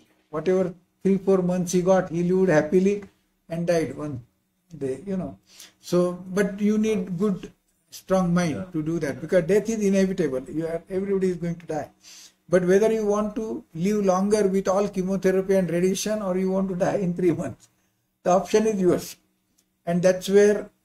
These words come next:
Speaker 1: but in America, this option is not given unless you write it in your will. Otherwise, they will treat you till you die.
Speaker 2: Oh, yeah.
Speaker 1: <laughs> It's very interesting. So in America, living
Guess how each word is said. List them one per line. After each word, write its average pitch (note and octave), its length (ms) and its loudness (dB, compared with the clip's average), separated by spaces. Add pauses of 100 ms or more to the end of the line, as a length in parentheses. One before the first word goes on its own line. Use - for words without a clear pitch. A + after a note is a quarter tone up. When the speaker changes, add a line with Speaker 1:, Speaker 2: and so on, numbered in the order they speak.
(220)
Speaker 1:
but F3 140 0
in G#3 140 0
America, A3 440 4
this G3+ 200 0
option G3+ 340 2
is G3 80 0
not F#3 260 0
given E3 320 -2
unless E3+ 360 -4
you E3+ 120 -2
write E3+ 280 2
it F3+ 100 -4
in E3 140 -4
your D#3+ 180 -2
will. D3 380 0 (880)
Otherwise, E3+ 400 2
they E3 140 -4
will D#3+ 280 -6
treat E3 240 -6
you D#3 300 -6 (720)
till E3 140 -4
you E3 180 0
die. C#3 420 0 (140)
Speaker 2:
Oh, G2 80 -14
yeah. - 760 -16
Speaker 1:
<laughs> - 60 -20 (760)
It's F3+ 160 -6
very F#3 240 6
interesting. F3 560 0
So E3 140 -2
in E3 200 -4
America, F3+ 420 -2
living F#3 460 0